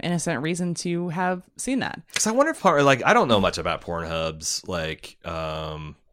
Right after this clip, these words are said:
Speaker 2: heuristics and algorithms,
Speaker 1: Yeah.
Speaker 2: but I almost wonder if they're, uh, especially for the amateur content, if there's some geolocation where they
Speaker 1: That's weird, right?
Speaker 2: <sighs> Yeah, but I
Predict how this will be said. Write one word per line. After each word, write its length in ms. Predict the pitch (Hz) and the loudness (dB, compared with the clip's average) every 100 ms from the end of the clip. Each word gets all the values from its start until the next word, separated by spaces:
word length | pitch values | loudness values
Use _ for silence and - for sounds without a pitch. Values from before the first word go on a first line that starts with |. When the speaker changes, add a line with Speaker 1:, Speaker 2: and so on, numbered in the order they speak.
| _ _ _ _ _ | _ _ _ _ _
Speaker 2:
heuristics 760 | - 117 101 110 - 147 147 - | -6 -4 0 0 0 -2 -4 -6
and 80 | 90 | -4
algorithms, 600 | 90 107 113 113 117 123 | -2 0 0 0 0 2
Speaker 1:
Yeah. 220 | - 135 | 2 2
Speaker 2:
but 80 | 107 | 4
I 60 | |
almost 260 | 151 160 - | 4 2 0
wonder 320 | 92 110 92 | -2 0 -2
if 200 | 78 85 | -2 -6
they're, 600 | - 92 90 87 85 82 - | -2 0 0 0 -2 -4 -8
uh, 340 | 87 85 82 80 | -8 -4 -4 -4
especially 380 | 95 - 104 107 | -4 -2 -2 -4
for 100 | 95 | -4
the 100 | 80 | -2
amateur 340 | 92 98 92 | -2 -2 -6
content, 460 | - 90 87 92 87 | -8 -6 -6 -4 -6
if 80 | 82 | -4
there's 200 | 90 - | -4 -2
some 280 | 107 101 | -2 -2
geolocation 1160 | 95 92 98 101 101 98 95 - 101 - 104 101 | -4 -2 0 0 0 0 -2 0 -2 0 -2 -2
where 100 | 98 | -2
they 160 | 90 87 | -2 -4
Speaker 1:
That's 440 | - - 196 - | -8 -14 -12 -10
weird, 360 | 160 165 160 156 | -8 -6 -4 -6
right? 340 | 160 208 233 - _ _ | -6 -6 -8 -14 _ _
Speaker 2:
<sighs> 80 | - - - - - - | -14 -12 -12 -16 -16 -18
Yeah, 540 | - 120 147 156 151 151 | -8 -4 -2 -2 -2 -2
but 160 | 123 | -4
I 140 | 101 | -4